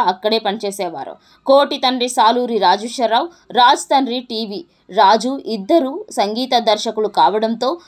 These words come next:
రాజ్, కోటి చిన్నప్పటి నుంచి కలిసి పెరిగారు. ఇద్దరు సంగీత దర్శకుడు కె చక్రవర్తి దగ్గర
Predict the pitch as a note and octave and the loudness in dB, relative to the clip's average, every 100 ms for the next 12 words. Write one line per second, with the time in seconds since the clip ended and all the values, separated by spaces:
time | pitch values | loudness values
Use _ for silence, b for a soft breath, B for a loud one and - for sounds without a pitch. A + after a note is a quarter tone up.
0 | B G3+ A#3+ A#3 C4+ - - B3 B3 C4 | B -2 2 4 2 -2 0 2 2 -2
1 | B3+ G#3+ A#3 A#3+ A#3+ G#3+ G#3 A3+ F3 D#3+ | -8 -4 -4 -2 -6 -6 -8 -8 -6 -6
2 | G3 G#3 G3 E3 C#3+ - B B A#3 G#3+ | -6 -6 -6 -6 -8 -12 B B -6 0
3 | C4+ C4+ C4+ B3 C#4 E4 D4 A3+ A3+ A#3+ | 0 0 -2 -2 0 0 0 0 0 -2
4 | A3+ A#3 C4+ C4 A3+ A3 G#3 A#3+ B3 A3 | -4 -4 -4 -2 -2 -2 -6 -6 -6 -4
5 | G#3 G#3+ G3+ | 0 0 2